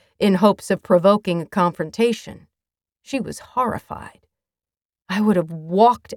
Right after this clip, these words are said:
out if that had happened," she told me. After the election, an unlikely turn of events, Broderick received something of a collective mea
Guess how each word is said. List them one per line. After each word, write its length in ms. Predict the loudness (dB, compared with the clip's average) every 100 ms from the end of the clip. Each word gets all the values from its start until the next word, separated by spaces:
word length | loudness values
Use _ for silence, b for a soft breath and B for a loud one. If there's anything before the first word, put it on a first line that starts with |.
| 2
out 280 | 2 2 -8
if 140 | -8 -2
that 160 | -2
had 120 | 0
happened," 540 | -2 -4 -10 -16 -16 _ _ _ _ _ _
she 160 | -16 -14
told 320 | -12 -12 -14
me. 180 | -20 _ _ _ _ _ _ _ _ _ 0
After 340 | 0 0 -4
the 140 | 0
election, 600 | 2 2 -2 -10 -16 -18 _ _ _ _ _ _
an 160 | -2 -2 0
unlikely 600 | 0 2 0 0 -2 -4
turn 280 | -2 0 0
of 120 | 0
events, 720 | -2 -2 -6 _ -20 -20 -20 _ _ _ _ _ _ _
Broderick 560 | 2 4 4 2 0 0
received 480 | -6 -4 -4 -4
something 480 | -6 -2 0 2 0
of 100 | 2
a 60 | 0
collective 640 | -2 0 0 0 -2 0
mea 260 | 0 2